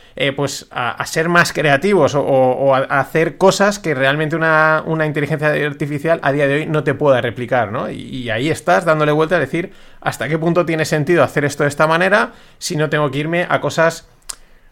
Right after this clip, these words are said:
pues, más creativas en el formato que sean?", ¿no? Quizás también por eso aprovechar, por ejemplo, de vez en cuando podcast como el de hoy para darle una vuelta a esa, a, a esa imaginación. Y es aquí donde entra la boya de Japón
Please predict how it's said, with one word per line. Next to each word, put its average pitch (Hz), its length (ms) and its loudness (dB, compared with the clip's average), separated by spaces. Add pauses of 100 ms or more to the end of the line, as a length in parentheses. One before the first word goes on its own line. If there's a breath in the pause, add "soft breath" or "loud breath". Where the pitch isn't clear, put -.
(100)
pues, - 280 -6
más 175 320 0
creativas 151 720 4
en 147 140 -4
el 123 160 -2
formato 123 480 0
que 104 100 -4
sean?", 92 300 -6
¿no? 147 160 -12 (400 soft breath)
Quizás 165 240 0
también 175 220 4
por 160 140 6
eso 196 340 4
aprovechar, 139 520 2
por 139 120 -2
ejemplo, 147 200 2
de 135 60 8
vez 127 80 2
en 147 80 2
cuando 139 320 0
podcast 143 320 0
como 147 140 0
el 143 80 0
de 147 60 2
hoy 175 80 0
para 175 400 4 (580 loud breath)
darle 185 320 6
una 170 100 6
vuelta 160 320 4
a 147 80 8
esa, 135 320 4
a, - 560 -2
a 123 80 0
esa 156 380 4
imaginación. 135 760 0
Y 143 140 -2
es 143 120 -2
aquí 151 160 2
donde 151 240 0
entra 156 440 2
la 117 360 -2
boya 151 280 4
de 135 80 2
Japón 165 600 2